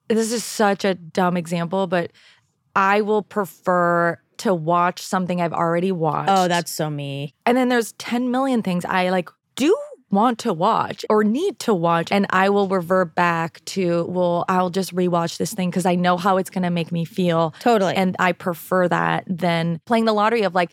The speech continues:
Speaker 1: "This might make me feel better than this episode I've already seen a
Speaker 2: Mm-hmm.
Speaker 1: million times, but it might also make me feel worse." And I think we're all, oh, well, I don't know if we're all, but I definitely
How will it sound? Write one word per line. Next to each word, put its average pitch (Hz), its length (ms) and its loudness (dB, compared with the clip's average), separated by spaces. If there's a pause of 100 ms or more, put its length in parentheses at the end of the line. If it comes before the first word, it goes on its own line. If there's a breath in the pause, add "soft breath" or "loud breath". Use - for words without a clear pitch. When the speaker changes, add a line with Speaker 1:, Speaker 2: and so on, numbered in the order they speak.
(160 soft breath)
Speaker 1:
"This 247 220 2
might 262 160 0
make 480 120 0
me 254 120 0
feel 190 180 0
better 175 640 2
than 180 240 -2
this 175 140 0
episode 175 260 0
I've 170 100 2
already 170 280 4
seen - 100 0
a - 40 0
Speaker 2:
Mm-hmm. 165 80 2
Speaker 1:
million 165 240 0
times, 165 360 -4 (140)
but 185 180 0
it 180 100 0
might 175 200 0
also 165 240 -2
make 165 160 -4
me 170 100 -4
feel 165 260 -4
worse." 160 540 -4 (240 loud breath)
And 247 220 0 (100)
I 208 140 2
think 233 240 -2
we're 220 240 0
all, 185 520 2 (200)
oh, 480 260 4
well, 392 100 4
I 370 60 2
don't 370 120 0
know - 20 0
if - 80 -4
we're 247 100 0
all, 170 240 2
but 180 160 2 (380 loud breath)
I 226 160 2
definitely 214 480 -2